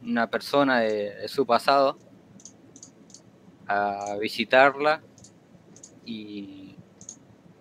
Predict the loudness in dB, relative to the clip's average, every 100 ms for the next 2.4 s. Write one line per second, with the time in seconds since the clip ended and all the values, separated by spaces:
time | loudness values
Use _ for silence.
0 | -14 -2 2 4 4 4 4 4 0 0
1 | -2 -6 -16 -20 -20 -16 -8 -6 -2 2
2 | 4 2 -4 -6